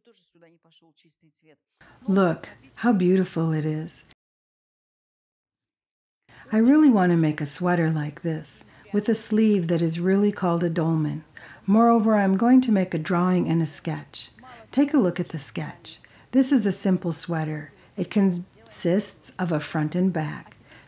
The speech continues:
Thanks to this soft fabric, I won't even have a balance here. If you are going to make it from a non-stretchy fabric,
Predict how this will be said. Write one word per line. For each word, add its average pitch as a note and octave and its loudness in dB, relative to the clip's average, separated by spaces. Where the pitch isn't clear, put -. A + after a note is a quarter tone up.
Thanks B3 2
to F#3+ -2
this F3+ 0
soft E3+ -4
fabric, F3 -2
I F#3 -2
won't G#3 4
even A#3 2
have G3 0
a G3 -2
balance E3 -2
here. D3+ -8
If D#3 -6
you F#3 2
are A3 4
going G#3 2
to F3+ -2
make E3+ 0
it E3+ -8
from D#3+ -2
a D3+ -2
non-stretchy E3+ 0
fabric, D#3+ -8